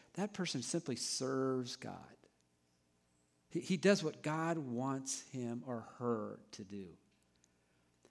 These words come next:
A-, and I like it that about the beginning of this book, as, as we read what God wants to say to us. And if we take historians correctly, that the first recorded book in the New Testament,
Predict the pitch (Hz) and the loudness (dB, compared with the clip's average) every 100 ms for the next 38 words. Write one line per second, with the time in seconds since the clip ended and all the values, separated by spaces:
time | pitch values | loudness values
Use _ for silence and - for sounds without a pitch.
0 | - - 175 180 208 247 208 196 180 147 | -8 -4 4 10 12 12 12 12 10 8
1 | 143 139 120 139 139 135 123 123 156 147 | 8 6 6 6 6 2 -2 2 4 4
2 | 127 - 123 113 - 120 113 - - 135 | 2 0 0 0 -2 -4 -4 -10 -2 -2
3 | 117 143 196 208 175 190 180 123 120 120 | 2 6 8 8 6 8 10 8 8 4
4 | 120 - - 135 151 156 151 147 123 139 | 0 0 0 6 6 6 4 0 -2 0
5 | 127 131 - 131 123 87 - - - - | 0 -2 -2 2 4 2 -2 -6 -8 -18
6 | - _ _ _ _ _ _ _ _ 135 | -20 _ _ _ _ _ _ _ _ -4
7 | 127 139 175 165 151 - 160 165 147 139 | 0 2 4 4 4 6 10 10 10 8
8 | 131 - 147 147 143 117 123 120 - 165 | 6 4 6 8 6 4 2 0 2 6
9 | 185 165 - - - - - 123 - 165 | 6 4 0 -4 -18 -8 -4 -2 2 6
10 | 180 156 131 131 127 127 123 151 143 - | 6 6 4 4 4 4 2 0 0 0
11 | 110 98 | -4 -8